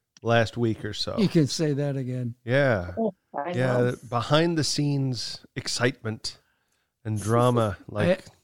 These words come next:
Speaker 2: this could have been a conference call.
Speaker 1: It could have been. You know, so about a week ago, was it Tuesday? Yeah, Tuesday.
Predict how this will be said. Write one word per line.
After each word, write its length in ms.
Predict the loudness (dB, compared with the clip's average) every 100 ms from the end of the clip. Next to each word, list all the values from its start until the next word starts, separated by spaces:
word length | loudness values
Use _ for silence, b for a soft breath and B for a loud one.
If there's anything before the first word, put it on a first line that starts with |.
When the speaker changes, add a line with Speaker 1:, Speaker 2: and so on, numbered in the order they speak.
| -4
Speaker 2:
this 220 | -4 0
could 180 | 2 4
have 100 | 4
been 140 | 2
a 60 | 2
conference 560 | 2 0 2 0 0
call. 460 | 0 -2 -2 -4 0
Speaker 1:
It 140 | 0
could 140 | 2 2
have 100 | 2
been. 160 | 0 -2 -8 B B
You 100 | 4
know, 220 | 8 10 8
so 580 | 4 2 8 10 10 8
about 680 | 4 6 8 8 4 -4 -16 _
a 80 | 0
week 260 | 2 2 0
ago, 540 | 2 6 6 6 2 -2 -18 _ _ _ _ _ _ _ -8
was 180 | -6 -6
it 120 | -6
Tuesday? 640 | -2 -2 0 -4 -4 -6 -10 _ _
Yeah, 140 | -4 -2
Tuesday. 440 | -2 -4 -6 -18